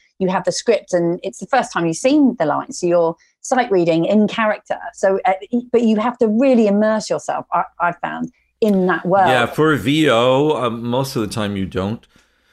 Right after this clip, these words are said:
Speaker 2: get your script in advance, although
Speaker 1: Mm.
Speaker 2: I, I try to send one the night before. But I always tell actors, you know, um, w-, any, what, whatever you know about the character,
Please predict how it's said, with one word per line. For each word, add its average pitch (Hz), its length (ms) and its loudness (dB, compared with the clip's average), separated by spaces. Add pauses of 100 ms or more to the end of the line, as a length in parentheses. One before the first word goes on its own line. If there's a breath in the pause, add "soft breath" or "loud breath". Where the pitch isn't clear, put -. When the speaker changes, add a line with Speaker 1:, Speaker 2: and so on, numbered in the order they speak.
(560)
Speaker 2:
get 143 160 0
your 135 140 0
script 127 400 -2
in 113 140 0
advance, 107 680 -2
although 120 600 0
Speaker 1:
Mm. 127 40 -6
Speaker 2:
I, 139 460 -2
I 165 40 -2
try 147 300 -2
to 107 100 -2
send 101 320 -4
one 95 180 -2
the 92 60 -4
night 90 280 -4
before. 76 440 -8
But 107 160 -4
I 165 260 -2
always 143 380 -4
tell 107 220 -2
actors, 101 420 -4
you 104 60 -6
know, 92 320 -4 (140)
um, 85 500 -6
w-, 104 180 -10
any, 143 260 -2
what, 139 380 -4
whatever 131 300 0
you 135 180 0
know 113 400 0
about 104 280 -2
the 98 80 -6
character, 104 1040 -6